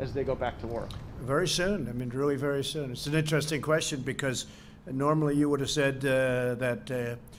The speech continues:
Speaker 2: you are not tested and you would have been, you know, knocking us for not getting tested. So if we get tested,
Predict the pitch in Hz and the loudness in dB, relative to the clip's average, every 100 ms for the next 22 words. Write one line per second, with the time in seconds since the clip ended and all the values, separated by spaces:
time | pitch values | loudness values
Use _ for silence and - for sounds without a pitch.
0 | - - 160 151 151 143 139 147 185 - | -20 -14 0 4 8 8 8 6 4 6
1 | 160 143 - 160 151 147 143 - - 151 | 6 6 2 4 4 2 -2 -8 -4 2
2 | 151 143 143 143 139 139 - 156 127 151 | 4 4 4 2 2 -2 -2 -2 -2 -4
3 | 139 139 147 147 135 135 135 143 143 131 | -2 0 2 2 0 0 2 2 2 0
4 | 123 139 120 113 127 107 151 135 143 139 | 0 0 -2 0 -4 0 0 2 0 2
5 | 160 156 143 131 156 151 | 2 6 6 6 2 2